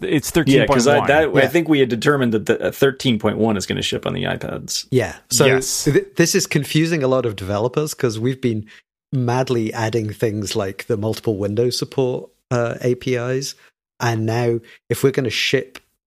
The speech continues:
Speaker 3: something this week, uh, we're probably gonna have to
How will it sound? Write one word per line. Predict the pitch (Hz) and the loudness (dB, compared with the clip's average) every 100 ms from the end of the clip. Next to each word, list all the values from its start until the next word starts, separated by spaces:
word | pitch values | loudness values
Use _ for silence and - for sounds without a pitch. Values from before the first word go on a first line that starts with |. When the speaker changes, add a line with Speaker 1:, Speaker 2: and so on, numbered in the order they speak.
| _ - | _ -4
Speaker 3:
something | - 127 - 143 117 | -2 -2 0 -2 0
this | 110 - | -2 -4
week, | 101 104 104 - - _ _ _ _ - | -6 -6 -8 -16 -18 _ _ _ _ -6
uh, | 113 107 104 - | -4 -2 -4 -4
we're | 107 | -6
probably | - 120 117 | -2 0 0
gonna | 104 | -2
have | 107 | -4
to | - | -8